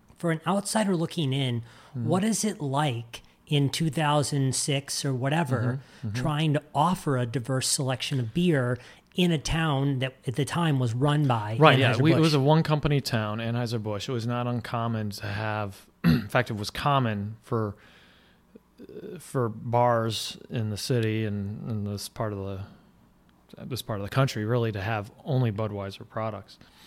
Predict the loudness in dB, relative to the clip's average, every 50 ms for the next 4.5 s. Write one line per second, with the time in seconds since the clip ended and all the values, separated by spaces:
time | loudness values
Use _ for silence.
0 | -20 -20 -20 -20 -20 -20 -20 -20 -20 -18 -8 -4 -2 -2 0 0 -2 -2 -4 -4
1 | -6 -8 -8 -8 -6 -6 -4 -4 -4 -6 -6 -6 -8 -10 _ _ _ _ _ _
2 | _ _ _ _ _ _ _ -14 -6 -4 -2 -2 -2 -2 -2 -4 -4 -4 -4 -4
3 | -6 -8 -10 -12 -4 -2 0 2 2 2 0 -2 -4 -6 -8 -8 -8 -6 -4 -4
4 | -4 -4 -6 -4 -4 -4 -4 -4 -4